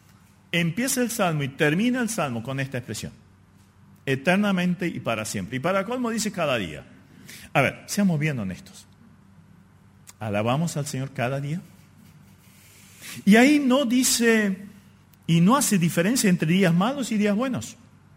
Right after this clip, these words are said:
Días que va todo bien y días que está todo mal. Días de salud, días de enfermedad, días de tristeza o de alegría. No hace diferencia allí, ¿eh? Cada día debería estar mi alabanza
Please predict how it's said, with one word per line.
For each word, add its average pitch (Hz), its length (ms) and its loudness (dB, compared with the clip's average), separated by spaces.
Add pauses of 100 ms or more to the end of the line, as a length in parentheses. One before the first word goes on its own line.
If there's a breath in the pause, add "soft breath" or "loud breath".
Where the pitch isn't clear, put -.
(520 loud breath)
Días 190 240 4
que 165 120 2
va 151 180 4
todo 175 260 4
bien 226 320 4
y 202 80 4
días 220 240 2
que 185 80 -4
está 135 180 -2
todo 156 180 0
mal. 226 360 -2 (640 soft breath)
Días 175 320 4
de 170 80 2
salud, 190 380 2
días 208 240 4
de 165 80 4
enfermedad, 175 640 0
días 175 580 0
de 165 140 0
tristeza 190 600 -2
o 170 60 4
de 151 80 4
alegría. 160 380 0 (220)
No 208 240 -2
hace 262 240 -2
diferencia 180 520 -2
allí, 90 160 -6
¿eh? 139 200 -4 (1400)
Cada 262 560 6
día 196 680 4 (360)
debería 190 500 4
estar 233 480 -2
mi 165 160 2
alabanza 170 920 -2